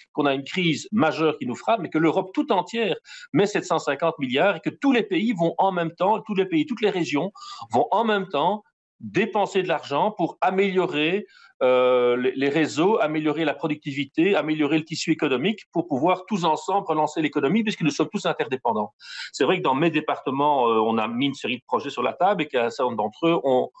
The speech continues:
ont reçu un assentiment du gouvernement. Je m'en réjouis. On va donc pouvoir travailler à mieux digitaliser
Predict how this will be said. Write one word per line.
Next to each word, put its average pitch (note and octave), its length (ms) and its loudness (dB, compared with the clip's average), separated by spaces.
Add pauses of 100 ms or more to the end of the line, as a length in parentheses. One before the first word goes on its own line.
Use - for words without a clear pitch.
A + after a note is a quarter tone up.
(220)
ont A#2 120 2
reçu B2+ 380 -2
un C3 200 0
assentiment C3+ 440 -2
du B2+ 100 -2
gouvernement. A#2+ 360 2
Je D3+ 100 -4
m'en C3+ 120 2
réjouis. B2 480 -2 (400)
On G#2+ 40 0
va A#2 60 4
donc B2+ 180 0
pouvoir B2+ 300 0
travailler C3 380 0
à A#2+ 80 0
mieux D3+ 240 2
digitaliser C#3+ 960 0